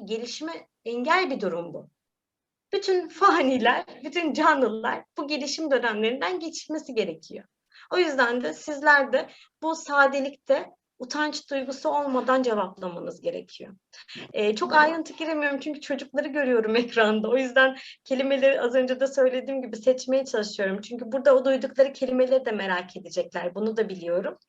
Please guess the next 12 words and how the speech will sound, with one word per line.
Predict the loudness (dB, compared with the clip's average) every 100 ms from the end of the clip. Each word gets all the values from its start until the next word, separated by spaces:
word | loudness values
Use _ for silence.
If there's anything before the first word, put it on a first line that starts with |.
| _ -20 -18 -2
O | 4
yüzden, | 4 4 2 4
e, | 2 2 2 -2 -8
dediğim | -4 -4 -4
gibi | -6 0
hani | 0 0 -4 _
yazabilirsiniz | 0 2 2 0 -4 -4 -6 0
de | 0
ama | 2 -2 -2
ya | -4 0
önemli | 4 4 4 2
olan | 2 2 -2